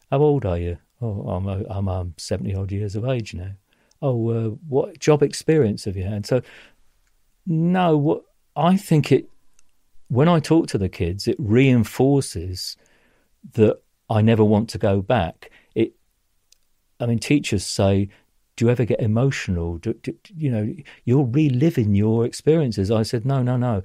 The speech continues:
I'm doing it for a reason. I want these kids to know the truth. I don't want them picking up certain newspapers and listening to politicians,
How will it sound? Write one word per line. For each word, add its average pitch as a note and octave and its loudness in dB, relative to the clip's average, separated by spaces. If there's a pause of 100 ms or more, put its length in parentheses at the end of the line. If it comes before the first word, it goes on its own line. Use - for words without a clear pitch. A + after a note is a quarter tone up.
(240)
I'm A2+ 6
doing B2 6
it - 0
for G#2+ 0
a G2+ 2
reason. G2+ -2 (800)
I A2 6
want C#3+ 6
these B2+ 2
kids B2 2
to - 0
know A2+ 4 (120)
the A2+ -4
truth. - -2 (240)
I A2 -2
don't C#3 2
want D#3 0
them A#2 2
picking - -2
up - 0
certain A2+ 0
newspapers F#2+ 0
and F#2+ 0
listening G2+ -4
to G2+ -10
politicians, F#2 -8